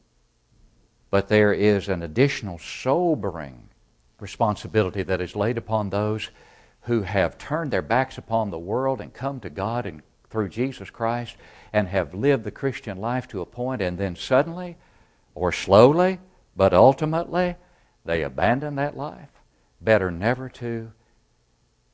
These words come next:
have known than to have known and turned away. And so if you're a Christian tonight, apply yourselves to these things, because you dare not turn your back upon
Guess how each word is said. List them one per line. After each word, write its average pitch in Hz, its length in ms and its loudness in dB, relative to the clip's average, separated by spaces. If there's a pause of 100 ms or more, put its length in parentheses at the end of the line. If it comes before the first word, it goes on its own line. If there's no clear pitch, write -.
(120)
have 87 160 -4
known 71 440 -8 (540)
than 92 180 -4
to 87 140 -8
have 73 140 -8
known 82 480 -4 (300)
and 67 120 -16
turned 73 280 -8
away. 64 380 -14 (1080)
And - 100 -20
so 104 180 0
if 95 120 -4
you're 95 80 -4
a 90 40 -8
Christian 131 380 -4
tonight, 80 440 -8 (800)
apply 123 340 -2
yourselves 104 760 -2
to 92 300 -4 (220)
these 101 380 -4
things, 98 640 -8 (1120)
because 82 640 -4 (520)
you 90 220 -8 (120)
dare 113 380 0
not 101 320 -6
turn 98 300 -8
your 92 180 -8
back 76 380 -6
upon 76 460 -10